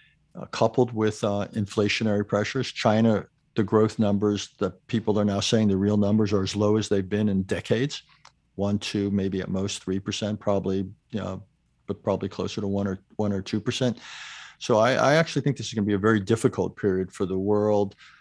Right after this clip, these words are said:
uh, economy. There was tremendous optimism coming out of the pandemic that you would have a lot of what you might call catch-up growth. And I, largely because we mismanaged, uh, the, the economy here, I think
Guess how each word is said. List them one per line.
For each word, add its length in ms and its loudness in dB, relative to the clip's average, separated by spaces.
uh, 280 -4
economy. 420 2
There 80 -2
was 120 -2
tremendous 420 0
optimism 640 0
coming 320 -2
out 140 -2
of 100 -4
the 80 -4
pandemic 640 0
that 120 0
you 140 0
would 120 2
have 200 -2
a 40 0
lot 200 0
of 140 -6
what 100 -8
you 80 -6
might 140 -2
call 160 -4
catch-up 600 0
growth. 440 0
And 760 -2
I, 140 -4
largely 400 4
because 400 0
we 160 4
mismanaged, 800 0
uh, 420 -4
the, 560 -4
the 120 -2
economy 500 2
here, 320 0
I 100 2
think 280 -4